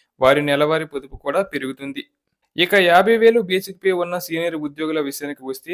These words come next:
ఇరవై మూడు శాతం షిప్‌మెంట్ వల్ల వారికి నెలకు బేసిక్‌లోనే పదకొండు వేల ఐదు వందలు భారీ పెరుగుదల కనిపిస్తుంది.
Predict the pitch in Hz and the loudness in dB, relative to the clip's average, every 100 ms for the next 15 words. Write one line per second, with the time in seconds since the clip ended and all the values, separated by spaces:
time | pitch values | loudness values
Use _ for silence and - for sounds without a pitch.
0 | 196 165 175 185 190 190 185 185 196 190 | -2 -2 -2 -2 -4 -4 -4 -4 -8 -12
1 | 156 165 165 165 165 147 139 143 147 135 | -10 -8 -4 -2 -2 0 0 -2 -8 -8
2 | 151 - 147 139 147 190 202 196 190 190 | -8 -12 -10 -4 0 0 0 0 0 2
3 | 226 254 254 _ _ - 180 185 202 202 | 0 -2 -6 _ _ -2 0 2 0 2
4 | 202 170 170 175 190 151 147 151 - 143 | 4 2 0 -4 -6 0 0 -2 -8 -10
5 | 143 147 147 131 127 131 - 135 | -6 -8 -8 -12 -14 -16 -20 -16